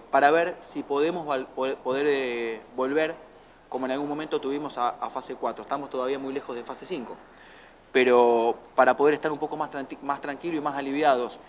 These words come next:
y dar esa noticia, necesitamos tener un control de la situación mucho más,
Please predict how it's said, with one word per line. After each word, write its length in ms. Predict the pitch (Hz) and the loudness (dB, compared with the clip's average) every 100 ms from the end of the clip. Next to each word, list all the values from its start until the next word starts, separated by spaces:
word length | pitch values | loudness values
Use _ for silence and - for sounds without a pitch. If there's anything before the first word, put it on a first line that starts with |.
| - - | -20 -8
y 100 | 131 | 4
dar 140 | 156 | 4
esa 180 | 165 156 | 4 0
noticia, 500 | 139 139 165 - 160 165 - - | -6 -8 -8 -6 -8 -10 -18 -16
necesitamos 640 | - 120 123 120 151 151 139 | -12 -10 -10 2 4 4 0
tener 320 | 131 123 110 - | -4 -4 -4 -8
un 140 | 165 | -8
control 500 | 165 151 147 165 170 165 | -6 -6 0 0 0 -4
de 80 | 131 | -8
la 80 | |
situación 480 | 123 127 131 - 180 180 - - - _ - | -8 -10 -6 -4 -4 -6 -20 -20 -20 _ -12
mucho 320 | 175 185 170 | -10 -4 0
más, 440 | 165 165 - - | 0 0 -6 -14